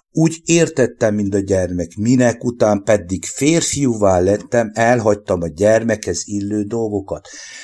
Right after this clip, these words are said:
Tehát lefordítom, minek után fél fiúvá lettem, mert a gyermek az még mindig abban az állapotban van, tudjuk,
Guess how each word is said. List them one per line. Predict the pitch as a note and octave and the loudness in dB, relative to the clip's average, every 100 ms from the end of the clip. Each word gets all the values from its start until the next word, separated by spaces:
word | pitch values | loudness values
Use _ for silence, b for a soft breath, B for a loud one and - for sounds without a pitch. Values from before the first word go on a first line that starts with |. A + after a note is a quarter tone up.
| B _ | B _
Tehát | - A2+ A2+ A2 G2+ G2+ | -2 0 2 2 0 0
lefordítom, | A#2+ D3 D3 D3+ - A#2 - E2+ F2 | 0 2 2 2 2 -2 -4 -4 -2
minek | G2+ C3+ C3+ G#2+ G#2 - | 0 0 2 2 0 -4
után | E3 E3+ A#2 G2 E2+ | -6 -4 -2 -2 -4
fél | - - - E3+ F#3+ D#3 A2 F#2+ D#2 - _ _ _ _ | -8 -10 -2 2 4 4 4 4 2 -4 _ _ _ _
fiúvá | - - F3+ E3+ D3 A#2 A2+ G2+ | -12 -4 0 4 2 2 2 4
lettem, | G2 G2+ - _ G2+ F#2+ G#2+ | 4 2 0 _ -2 0 0
mert | C3+ G#2 | -2 0
a | G2 | 0
gyermek | G2 A2+ A2 G#2+ G#2 G#2 | 2 2 4 2 0 0
az | G#2 F#2+ | -2 -2
még | G2+ G2 | -4 -4
mindig | G#2+ C3 B2 A2+ G#2 B B B B | -2 -2 -2 -4 -6 B B B B
abban | A#2 A#2 C3+ B2 | -4 0 2 2
az | G#2+ A2+ | 0 0
állapotban | A2 G#2 G2 G#2 G2 F#2 F#2 | 2 2 0 -4 -6 -4 -2
van, | F2+ F#2 | -2 -4
tudjuk, | F#2 B2+ F2+ F#2+ - | -4 -6 -4 -8 -8